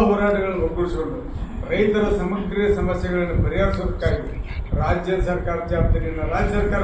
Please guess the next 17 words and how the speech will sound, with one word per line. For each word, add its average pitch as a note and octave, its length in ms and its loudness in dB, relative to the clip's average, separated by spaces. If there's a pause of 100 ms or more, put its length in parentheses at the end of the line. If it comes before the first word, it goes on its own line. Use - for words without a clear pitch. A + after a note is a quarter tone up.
(120)
ಮಾಡಲಿ, F#3+ 220 2 (600)
ಕೇಂದ್ರ F#3 260 0 (100)
ಸರ್ಕಾರ E3+ 260 0 (120)
ಜವಾಬ್ದಾರಿಯನ್ನು D#3 600 0 (180)
ಕೇಂದ್ರ F#3 200 0 (120)
ಸರ್ಕಾರ F3 240 -2 (160)
ಪ್ರತಿನಿಧಿಗಳು D#3+ 500 -2 (140)
ಮಾಡಿಕೊಳ್ಳಿ E3+ 520 0
ಅನ್ನುವಂಥ D#3+ 320 -6 (200)
ಗಿಡವನ್ನು D#3+ 420 -4 (480)
ಅವತ್ತು A#2 300 -2 (160)
ಜುಲೈ E3 260 0
ಇಪ್ಪತ್ತೊಂದಕ್ಕೆ D#3+ 720 -2
ಆ - 100 0
ವೇದಿಕೆ D3 380 -4
ಮೂಲಕ - 200 -4 (200)
ನಿರ್ಣಯ F3+ 260 2